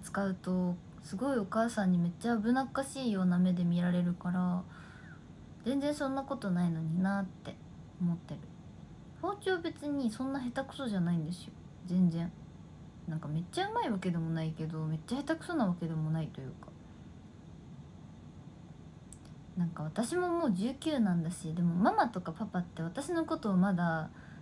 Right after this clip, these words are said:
なんか十歳とかだと思ってるのかな。なんかね、すっごい、なんか私人生経験をちゃんと積まないと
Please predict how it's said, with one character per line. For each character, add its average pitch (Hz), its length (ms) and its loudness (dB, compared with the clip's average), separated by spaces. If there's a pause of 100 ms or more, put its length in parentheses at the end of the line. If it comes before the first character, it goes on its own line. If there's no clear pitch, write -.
(120)
な 185 120 6
ん 170 40 6
か 160 240 -4 (420)
十 285 160 2
歳 214 360 0
と 170 100 -6
か 175 120 2
だ 160 100 0
と 170 100 -2
思 180 140 8
っ - 20 -4
て - 140 -2
る 165 60 2
の 156 140 0
か 156 120 -4
な。 156 200 -4 (800)
な 196 80 6
ん 180 60 6
か 165 160 0
ね、 165 260 0 (680)
す 214 100 2
っ - 20 -6 (240)
ご 370 140 6
い、 190 280 4 (1700)
な 175 80 0
ん - 20 -4
か 170 240 -4 (100)
私 277 400 0
人 277 280 0
生 392 180 0
経 392 240 -2 (100)
験 185 360 4 (260)
を 185 320 4 (560)
ち - 80 -12
ゃ 254 60 -2
ん 269 40 -6
と 285 100 -4
積 - 180 2
ま 247 160 8
な 302 120 4
い 277 60 2
と 165 380 -2